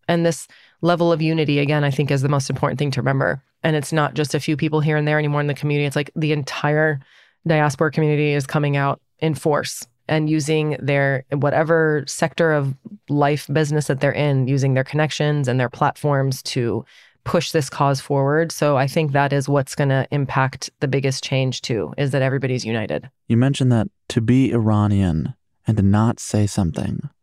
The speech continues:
Speaker 2: is to be complicit. And I think we have to get to a point where I, I don't know if you need the Iranian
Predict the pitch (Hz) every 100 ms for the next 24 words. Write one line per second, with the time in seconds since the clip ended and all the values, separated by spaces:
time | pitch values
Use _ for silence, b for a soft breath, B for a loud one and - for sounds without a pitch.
0 | _ - 104 - 104 107 101 107 95 -
1 | 98 - 92 - _ _ _ _ _ _
2 | _ _ _ _ _ - 123 180 208 175
3 | 131 - _ _ _ _ 123 120 139 143
4 | 131 123 120 117 101 - 107 98 104 95
5 | 92 101 - 110 143 - 120 120 - 113
6 | 104 107 104 101 98 98 92 95 101 101
7 | 101 98 95 90